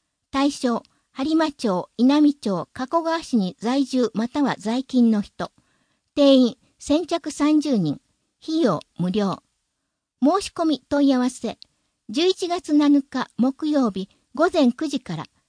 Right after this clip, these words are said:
電話で受け付けます。月曜日、十一月十七日日曜日、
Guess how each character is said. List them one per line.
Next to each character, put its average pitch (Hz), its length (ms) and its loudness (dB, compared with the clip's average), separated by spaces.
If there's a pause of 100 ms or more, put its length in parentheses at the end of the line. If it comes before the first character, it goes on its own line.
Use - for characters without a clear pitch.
(140)
電 311 240 2
話 330 120 0
で 294 120 0
受 233 180 -2
け 247 60 -10
付 - 160 -6
け - 20 0
ま 208 120 -2
す。 - 140 -20 (1000)
月 302 360 -4
曜 381 200 0
日、 - 220 -10 (320)
十 277 160 -2
一 359 220 -4
月 311 280 -8
十 285 160 -4
七 - 240 -2
日 269 420 2
日 254 360 0
曜 214 180 0
日、 - 160 -14